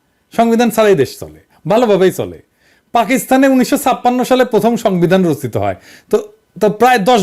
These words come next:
বছর ধইরা, দশ বছর ধরে সংবিধান ছাড়া দেশ চলে নাই, পাকিস্তান চলে নাই। ওই পাকিস্তানের অংশ আমাদের বাংলাদেশও ছিল। কিছু দেশ আছে যাদের কোনো লিখিত সংবিধান নাই, যেমন সৌদি আরবে নাই, ইংল্যান্ডে নাই, ইসরায়েলে নাই,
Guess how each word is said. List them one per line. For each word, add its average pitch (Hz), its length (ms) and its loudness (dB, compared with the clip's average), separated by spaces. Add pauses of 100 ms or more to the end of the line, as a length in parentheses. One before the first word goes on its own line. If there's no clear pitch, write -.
বছর 208 280 0
ধইরা, 233 240 4 (360)
দশ 226 100 4 (100)
বছর 202 240 -4
ধরে 180 160 2
সংবিধান 214 420 -2
ছাড়া 226 140 0 (100)
দেশ 180 160 0
চলে 202 240 0
নাই, 220 100 -8 (300)
পাকিস্তান 156 380 -6
চলে 147 260 -4
নাই। 156 100 -10 (520)
ওই 220 120 4
পাকিস্তানের 220 540 0
অংশ 190 160 -6
আমাদের 190 380 0 (340)
বাংলাদেশও 160 500 0
ছিল। 117 120 -8 (1000)
কিছু 247 180 2 (120)
দেশ 254 100 2 (100)
আছে - 200 -2
যাদের 226 280 2 (120)
কোনো 240 220 0
লিখিত 220 220 -2
সংবিধান 175 480 -4 (100)
নাই, 78 140 -16 (680)
যেমন 269 240 4
সৌদি 330 260 2
আরবে 175 240 2
নাই, 82 200 -10 (720)
ইংল্যান্ডে 277 380 4 (120)
নাই, 98 140 -10 (240)
ইসরায়েলে 254 480 2
নাই, 135 100 0